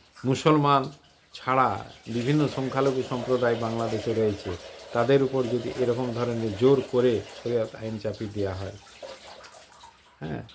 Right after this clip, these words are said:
তাহলে কিন্তু খুব বিরাট বড় ধরনের বিপদ হয়ে যাবে।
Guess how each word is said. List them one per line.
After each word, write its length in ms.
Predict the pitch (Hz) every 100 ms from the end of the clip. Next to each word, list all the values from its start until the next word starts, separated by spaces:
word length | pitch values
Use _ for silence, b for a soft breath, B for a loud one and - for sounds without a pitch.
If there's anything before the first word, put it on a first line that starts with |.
| - -
তাহলে 260 | 120 143
কিন্তু 440 | 147 131 123 113 - _ _ _ _
খুব 280 | - 143 - - - - _ -
বিরাট 340 | 110 135 123
বড় 180 | 110 120
ধরনের 400 | 117 120 120 113 104
বিপদ 300 | 104 107 98 -
হয়ে 200 | - 107
যাবে। 260 | 95 90 92